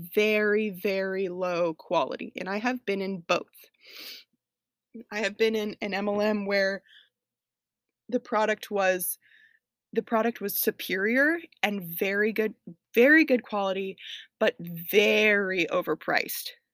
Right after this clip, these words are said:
And then I have been in an M L M where the products are pretty good, you know, like Walmart, Target priced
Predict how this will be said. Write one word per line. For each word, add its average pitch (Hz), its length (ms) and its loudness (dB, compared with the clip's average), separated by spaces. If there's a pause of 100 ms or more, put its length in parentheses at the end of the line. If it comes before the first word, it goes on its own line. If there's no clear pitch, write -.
(360)
And 214 180 0
then 202 140 0
I 202 80 2
have 208 200 -6
been 208 200 -2
in 190 300 -6 (420)
an 214 100 -2
M 202 140 -2
L 196 120 -4
M 190 280 -6
where 180 520 2
the - 80 -8
products 202 460 -4 (140)
are 180 400 0 (360)
pretty 202 220 -4
good, 196 360 0 (140)
you 190 100 -8
know, 180 200 -6
like 180 200 -4 (100)
Walmart, 190 500 -4 (680)
Target 196 400 -2
priced - 460 -6